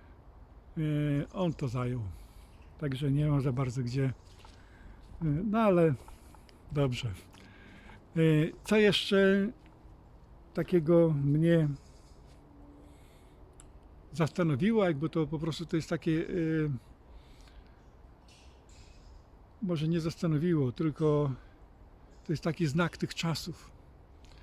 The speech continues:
Mamy taką sąsiadkę z moich już od ładnych kilku lat, będzie niedługo prawie dziesięć lat. Osiem na pewno, może troszeczkę, no może nawet dziewięć.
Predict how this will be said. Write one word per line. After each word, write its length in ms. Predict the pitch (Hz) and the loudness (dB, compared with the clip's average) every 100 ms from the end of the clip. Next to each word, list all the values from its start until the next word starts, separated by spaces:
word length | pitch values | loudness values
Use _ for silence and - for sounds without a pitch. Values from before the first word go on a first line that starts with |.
| - - - | -20 -18 -4
Mamy 220 | 180 185 | 0 0
taką 280 | - 170 170 | 0 0 0
sąsiadkę 680 | 175 139 185 - - 151 143 | 0 0 -2 -4 -2 0 0
z 80 | 139 | 0
moich 280 | 160 147 | 0 0
już 240 | 165 147 - | -2 -4 -4
od 260 | 170 - | -10 -10
ładnych 440 | 269 185 160 156 - | -6 -4 -2 -4 -6
kilku 340 | 175 160 160 | -6 -4 0
lat, 340 | 151 165 - - - - - - - - - - - - - - | 0 0 -4 -20 -20 -20 -20 -20 -20 -20 -20 -20 -20 -20 -20 -8
będzie 260 | 160 151 156 | -4 0 2
niedługo 400 | 151 151 160 156 | 0 0 0 0
prawie 280 | 165 151 143 | 0 -2 -2
dziesięć 380 | 143 160 139 165 | -2 -4 -4 -4
lat. 300 | 143 - - - - - - - - - - - - - - - - - - - - | -8 -10 -20 -20 -20 -20 -20 -20 -20 -20 -20 -20 -20 -20 -20 -20 -20 -20 -20 -16 -4
Osiem 300 | 190 185 156 | -2 0 -2
na 100 | 143 | -2
pewno, 320 | 175 143 147 | -2 0 0
może 240 | 135 127 | 0 -2
troszeczkę, 340 | 127 135 120 233 | -6 -10 -10 -6
no 80 | 151 | -4
może 220 | 156 139 | -4 -2
nawet 200 | 139 131 | -2 -2
dziewięć. 440 | 123 139 135 151 | -2 0 0 -4